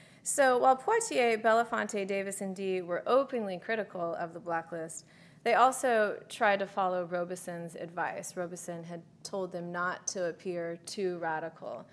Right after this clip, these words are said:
to try to distance themselves from some of the Communist Party's activities as a way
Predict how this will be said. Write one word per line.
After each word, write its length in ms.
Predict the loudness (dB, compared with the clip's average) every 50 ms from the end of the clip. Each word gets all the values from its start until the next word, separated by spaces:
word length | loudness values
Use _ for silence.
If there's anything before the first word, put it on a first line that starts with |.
| -20 -20 -20 _ _
to 100 | -14 -12
try 180 | -6 -2 -2 0
to 120 | 0 -2
distance 480 | -4 -6 -8 -10 -8 -10 -12 -12 -12 -12
themselves 680 | -14 -12 -12 -10 -8 -8 -6 -8 -8 -10 -12 -16 -18 -20 -20 -20 -20 -20 -20 _ _
from 260 | -8 -6 -6 -6 -6
some 200 | -6 -8 -8 -8
of 140 | -8 -8 -10
the 60 | -10
Communist 540 | -10 -8 -8 -8 -8 -10 -10 -12 -14 -14 -10
Party's 600 | -8 -8 -8 -6 -8 -8 -8 -8 -10 -12 -14 -16 -20 -20 -20 _ -10 -8
activities 920 | -6 -6 -6 -8 -10 -8 -8 -8 -8 -10 -12 -14 -14 -14 -14 -14 -14 -16 -16 _ -20 -20 -14 -6
as 200 | -4 -2 -2 -2
a 80 | -4 -6
way 540 | -4 -6 -6 -6 -6 -6 -6 -6 -8 -8